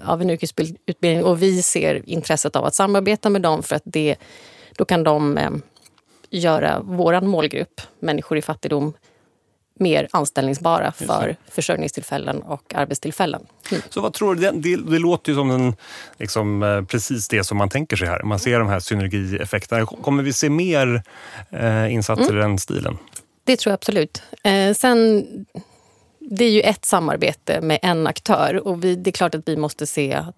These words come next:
Speaker 1: vi, att vi jobbar med många olika aktörer, privata aktörer. Ehm, och det är ju viktigt. Och, eh, men det kommer absolut öka. Jag, jag tror att det är ju en sak som verkligen sticker ut,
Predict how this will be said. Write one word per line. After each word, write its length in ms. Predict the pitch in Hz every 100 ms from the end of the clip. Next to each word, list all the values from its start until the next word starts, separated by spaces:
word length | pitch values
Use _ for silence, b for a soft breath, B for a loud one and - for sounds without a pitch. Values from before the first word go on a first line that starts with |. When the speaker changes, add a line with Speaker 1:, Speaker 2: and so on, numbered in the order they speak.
| -
Speaker 1:
vi, 240 | 151 -
att 120 | 156 -
vi 60 | 160
jobbar 220 | 143 147
med 120 | 147
många 300 | 151 151 160
olika 320 | 151 139 -
aktörer, 500 | - - 135 147 247 -
privata 340 | 170 156 -
aktörer. 480 | - - 123 - - B B B B B B B B
Ehm, 600 | - 160 147 - - - 202 _ -
och 100 | 180
det 80 | 180
är 20 |
ju 60 |
viktigt. 460 | 165 147 151 - - - -
Och, 460 | 156 _ _ -
eh, 240 | 165 151 160
men 140 | 180
det 80 | 185
kommer 200 | - 190
absolut 300 | 170 151 143
öka. 220 | 156 170
Jag, 140 | 185 233
jag 100 | 233
tror 100 | 240
att 80 | - _ - _ _ _ _ _ - 185
det 60 |
är 120 | 226 214
ju 60 |
en 180 | 202 180
sak 200 | 170 156
som 160 | 160 156
verkligen 280 | 151 - 156
sticker 300 | 151 - -
ut, 520 | 175 160 - -